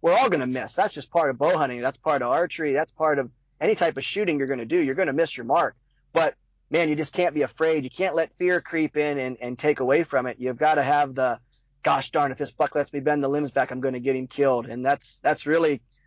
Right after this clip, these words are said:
you know, I've tried to, I've worked really hard to adapt that confidence and adapt that into my own game. And it's really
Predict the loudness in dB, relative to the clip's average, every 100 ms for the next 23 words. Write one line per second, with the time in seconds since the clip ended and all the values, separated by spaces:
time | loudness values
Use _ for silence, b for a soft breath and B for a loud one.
0 | _ -2 0 0 0 -2 0 0 2 2
1 | -2 -4 _ _ -10 -2 0 2 2 2
2 | 2 0 0 -2 0 0 0 -2 -2 -2
3 | 0 0 0 -2 -4 -6 -6 0 2 2
4 | 0 0 2 0 -2 -2 0 0 -2 -2
5 | 0 0 -4 -4 -4 -4 -6 -2 2 4
6 | 4 2